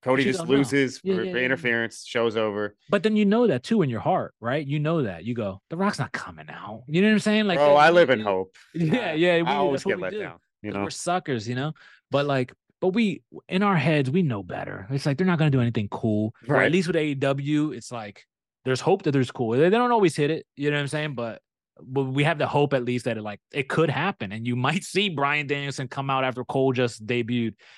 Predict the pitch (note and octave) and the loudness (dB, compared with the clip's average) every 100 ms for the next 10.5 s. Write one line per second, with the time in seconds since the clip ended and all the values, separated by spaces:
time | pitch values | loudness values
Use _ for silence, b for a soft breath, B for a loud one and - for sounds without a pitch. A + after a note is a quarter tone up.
0 | b C3 C3+ B2 B2+ C#3+ D#3 D3+ D3+ C#3 | b -8 -6 -4 -4 -2 -2 -4 -6 -8
1 | E3+ F3+ D3+ B2 E3 F#3 D#3 C3+ D3 - | -8 -6 -6 -8 -4 -2 -2 -2 -4 -2
2 | C3+ C3+ B2+ B2 G#2 F#2+ G#2 B2 A#2+ G2 | -2 0 0 -2 -4 -10 -6 -4 -4 -6
3 | G#2+ G2+ G#2 F#2+ - E2 B B - F#2+ | -8 -6 -4 -6 -8 -16 B B -2 2
4 | F2+ C#3 C3+ D3+ C3 E3+ E3 F3+ G3 C#3+ | 2 2 2 0 2 2 2 2 0 2
5 | C3 A#2 A2+ B2+ F#3 E3 D3+ C#3 C3 A#2 | 0 0 0 0 0 0 0 -2 -2 -2
6 | A#2 A#2 - G#2+ F#2+ G2 F2+ B2+ C#3+ - | -4 -8 -8 -10 -8 -8 -8 -4 -2 2
7 | F#3 D3 G3+ G#3+ - - b b _ _ | 2 2 -2 -4 -8 -20 b b _ _
8 | _ _ _ - D3+ C#3+ D3 B2+ A#2+ A#2+ | _ _ _ -8 -2 0 2 2 0 -2
9 | A2 G#2 - G2 D#2+ - - B B F#2 | -2 -6 -8 -10 -10 -18 -20 B B -8
10 | F2+ C3 C3+ D#3+ D#3+ | -8 -6 -2 0 0